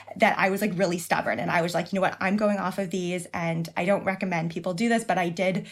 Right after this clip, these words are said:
just kinda go off of them cold turkey. And it was really hard. I spent months, like,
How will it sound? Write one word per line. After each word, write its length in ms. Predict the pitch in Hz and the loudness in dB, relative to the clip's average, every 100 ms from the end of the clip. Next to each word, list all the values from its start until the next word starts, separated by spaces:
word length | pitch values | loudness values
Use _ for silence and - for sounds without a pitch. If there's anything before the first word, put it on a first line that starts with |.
| - - | -16 -6
just 240 | 196 190 | -4 -4
kinda 220 | - 196 170 | -2 -2 0
go 220 | 175 170 | 2 2
off 200 | 165 185 | 0 -4
of 80 | 180 | -4
them 160 | 180 | -6
cold 280 | 170 170 165 | -6 -6 -6
turkey. 500 | - 165 - 247 330 - | -8 -10 -2 2 2 2
And 360 | 185 180 175 - | -2 -2 -4 -4
it 140 | 202 220 | -4 -2
was 180 | 240 | -2
really 380 | 208 175 190 190 | -4 -4 -4 -4
hard. 460 | 190 165 170 226 202 | -4 -2 0 2 2
I 180 | 185 175 | -2 -2
spent 420 | - 196 - - | -2 -2 -4 -4
months, 560 | 190 175 170 190 - | -2 0 0 -2 -4
like, 240 | 156 170 | -2 -2